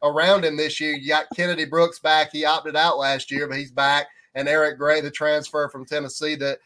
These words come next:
that's real, that, that been really good in the backfield. And then, and then the weapons he, that he has this year, you know, you still have Marvin Mims, still have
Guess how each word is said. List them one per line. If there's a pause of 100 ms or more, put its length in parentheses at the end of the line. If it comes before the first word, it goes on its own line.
(120)
that's
real,
that,
that
been
really
good
in
the
backfield.
And
then, (260)
and
then
the
weapons
he, (240)
that
he
has
this
year,
you
know,
you
still
have (400)
Marvin
Mims,
still
have